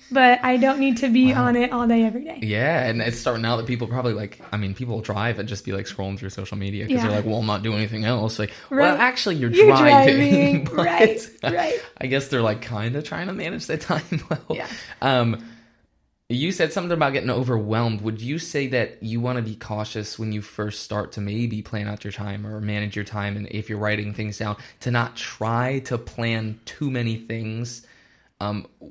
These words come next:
Speaker 1: when you're first starting to, to manage your time so that you don't feel like, "Oh my God, now I'm doing eighteen thousand things a day."
Speaker 2: Mm-hmm.
Speaker 1: And you then, like, you just kinda say, crash and burn 'cause you're like, "Well, I'm overwhelmed with these things."
Speaker 2: Right. I think that's where it comes into prioritizing things,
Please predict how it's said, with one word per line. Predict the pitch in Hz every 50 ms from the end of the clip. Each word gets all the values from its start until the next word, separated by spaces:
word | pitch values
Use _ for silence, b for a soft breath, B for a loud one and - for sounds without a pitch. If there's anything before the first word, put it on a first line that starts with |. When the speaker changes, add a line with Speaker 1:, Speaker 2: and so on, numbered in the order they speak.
| - _ _
Speaker 1:
when | - 123 127 123 120
you're | 120 113
first | 120 - - 139 120 - -
starting | - - 113 113 110 110 104 101 113
to, | - - 110 101 98 92 -
to | - - - 110 104
manage | 107 110 107 104 104 104 - -
your | - 101
time | - - - 110 107 101 87 92 110 147 -
so | - - - 107
that | 107 101 - -
you | 107 104
don't | 107 101 - -
feel | - - 107 104
like, | 101 98 92 95 - -
"Oh |
my | 104 104 104
God, | 117 113 113 107 104 113
now | 107 113 113
I'm | 110 110
doing | 107 110 113 110 107 110
eighteen | 104 - 113 107
thousand | 107 107 110 101 107 104
things | 104 101 - -
a | 101
day." | - 113 117 113 104 107 - B B B B B 269
Speaker 2:
Mm-hmm. | 254 240 240 247 240 233
Speaker 1:
And | 226 226 208 202
you | 202 196
then, | - - - 101 104 98
like, | 107 104 101 110
you | 107
just | 104 107 -
kinda | - 101 104
say, | 104 - 104
crash | - 123 120 117
and | - 107 107
burn | 110 113 117 107 107 104
'cause | 113 - 101 104 107
you're | 107
like, | 107 101 90 95 -
"Well, | 104 98
I'm | 85 92 98
overwhelmed | 95 92 - - - 104 98 95 -
with | - - -
these | - - - -
things." | - - - - - - - - - _ _ _ -
Speaker 2:
Right. | 269 269 262 262 262
I | 277
think | 240 285 285 285 262 -
that's | - 269 254 262 254 -
where | 285 277 269 269
it | 269 -
comes | - 262 254 247 226
into | 254 247 226 247
prioritizing | 233 - 233 233 233 233 226 233 233 233 247 247 214 262 262 254 254
things, | 269 285 285 285 285 285 285 247 - - -